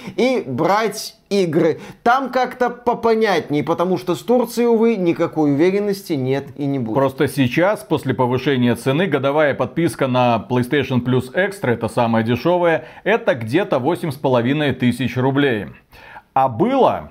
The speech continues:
Speaker 2: ну, сейчас это две тысячи триста сорок лир, а было четыреста лир.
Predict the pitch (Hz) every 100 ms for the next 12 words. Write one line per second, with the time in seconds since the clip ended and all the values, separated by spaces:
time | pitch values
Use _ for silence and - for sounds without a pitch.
0 | - 135 117 127 165 165 160 151 127 113
1 | 156 156 214 190 160 - 175 - 156 -
2 | 143 143 147 143 123 - 131 113 170 247
3 | 220 180 - _ - 151 151 190 147 123
4 | - 104 95 95